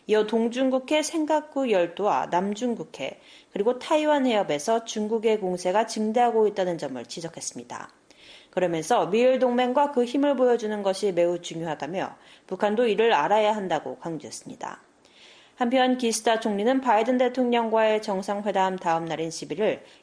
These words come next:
연방의사당에서 상하원 합동회의 연설을 할 예정입니다.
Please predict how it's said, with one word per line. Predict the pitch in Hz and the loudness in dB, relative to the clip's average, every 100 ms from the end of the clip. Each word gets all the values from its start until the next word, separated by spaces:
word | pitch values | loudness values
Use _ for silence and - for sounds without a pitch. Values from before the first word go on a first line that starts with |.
| - | -2
연방의사당에서 | 185 208 240 220 196 214 202 196 202 254 | 0 2 2 0 0 0 0 0 -2 -2
상하원 | 269 302 285 277 294 | -2 -2 2 4 2
합동회의 | 294 302 - 285 277 247 233 214 | 2 -4 -4 -2 -2 0 0 0
연설을 | 165 175 190 180 | 0 -2 -4 -4
할 | 135 131 | -6 -8
예정입니다. | 147 151 143 127 - 101 | -6 -6 -10 -12 -10 -10